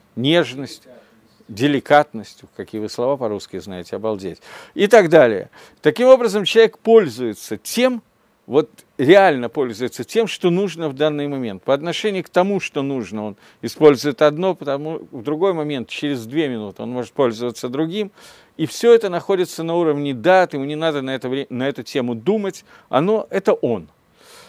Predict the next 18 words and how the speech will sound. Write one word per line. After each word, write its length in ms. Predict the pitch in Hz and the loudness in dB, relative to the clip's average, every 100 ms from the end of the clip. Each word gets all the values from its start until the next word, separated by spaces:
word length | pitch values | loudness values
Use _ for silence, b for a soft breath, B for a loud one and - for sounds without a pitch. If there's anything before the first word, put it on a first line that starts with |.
| B | B
И 60 | - | -4
вот 180 | 120 151 | 2 4
об 120 | 185 | 8
этом 280 | 254 254 180 | 6 6 -4
говорится, 560 | 160 160 156 123 - 107 | 0 2 0 -6 -12 -14
что 220 | - 135 | -10 -10
сифтей 580 | - 147 - - 277 226 | -4 -6 -6 -4 -2 0
дат, 360 | 131 107 92 | 0 0 0
то, 100 | - | -6
что 200 | 156 - | -6 -4
выходит 560 | 139 160 - 180 113 - | -2 -2 2 0 0 -14
из 60 | - | -12
человека, 400 | - 113 95 - | -4 -2 -2 -6
понятно, 380 | 139 165 117 | -6 -6 -8
что 260 | 113 - 123 | -12 -4 0
рот, 380 | 175 208 - _ b b b | 0 0 -4 _ b b b
сфатаим, 680 | - - 131 127 - 170 123 | -20 -2 0 4 4 4 0
уста, 420 | 120 - - 196 | -8 -8 -2 -2